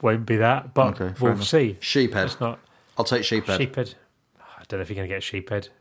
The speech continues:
Speaker 2: Mm, fair
Speaker 1: I think
Speaker 2: enough.
Speaker 1: he's too lazy to even get on the, on the phone.
Speaker 2: Fair enough.
Speaker 1: Yeah.
Speaker 2: Um,
Speaker 1: Well,
Speaker 2: well,
Speaker 1: I'll let you know anyway.
Speaker 2: will you go get changed?
Speaker 1: All right, and you go and, um,
Speaker 2: I'm gonna go get
Speaker 1: do
Speaker 2: ready
Speaker 1: whatever
Speaker 2: for
Speaker 1: you,
Speaker 2: one of my
Speaker 1: you, for
Speaker 2: various
Speaker 1: your, your various events, really, aren't you?
Speaker 2: various events. Yeah, I mean, I'm gonna be knackered by the end of it.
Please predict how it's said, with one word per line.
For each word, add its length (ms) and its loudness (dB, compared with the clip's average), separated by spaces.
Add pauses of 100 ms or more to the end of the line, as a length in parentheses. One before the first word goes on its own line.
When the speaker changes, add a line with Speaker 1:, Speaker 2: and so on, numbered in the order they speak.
Speaker 2:
Mm, 200 -8
fair 120 -2
Speaker 1:
I 40 0
think 80 0
Speaker 2:
enough. 100 -2
Speaker 1:
he's 240 -6 (380)
too 180 -2
lazy 300 0
to 160 -8
even 180 -6
get 160 -2
on 160 -8
the, 160 -4 (840)
on 100 -6
the 80 -6
phone. 400 -2 (120)
Speaker 2:
Fair 200 -4
enough. 140 -4
Speaker 1:
Yeah. 920 -6
Speaker 2:
Um, 80 4
Speaker 1:
Well, 220 -6
Speaker 2:
well, 120 8
Speaker 1:
I'll 60 6
let 60 4
you 80 6
know 100 6
anyway. 400 4
Speaker 2:
will 80 0
you 120 2
go 100 6
get 180 4
changed? 460 2 (920)
Speaker 1:
All 80 2
right, 220 2 (140)
and 100 2
you 80 8
go 180 6
and, 240 0
um, 480 2
Speaker 2:
I'm 80 2
gonna 80 4
go 140 4
get 120 6
Speaker 1:
do 60 2
Speaker 2:
ready 140 6
Speaker 1:
whatever 140 2
Speaker 2:
for 60 6
Speaker 1:
you, 80 4
Speaker 2:
one 180 2
of 60 4
my 100 4
Speaker 1:
you, 60 4
for 40 0
Speaker 2:
various 280 4
Speaker 1:
your, 160 2
your 140 6
various 400 4
events, 360 -6
really, 140 -6
aren't 100 -2
you? 60 4
Speaker 2:
various 260 4
events. 300 0
Yeah, 260 0
I 60 -6
mean, 140 2
I'm 100 0
gonna 180 -2
be 80 0
knackered 340 0
by 100 -2
the 80 0
end 100 -2
of 80 -4
it. 80 -6